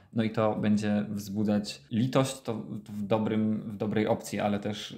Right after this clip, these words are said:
niewygodne pytania i czasami może nawet jakieś wyzwiska,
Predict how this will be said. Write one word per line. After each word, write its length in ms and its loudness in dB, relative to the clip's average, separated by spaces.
niewygodne 500 2
pytania 600 2
i 460 -2
czasami 260 -2
może 140 2
nawet 160 0
jakieś 200 -8
wyzwiska, 600 0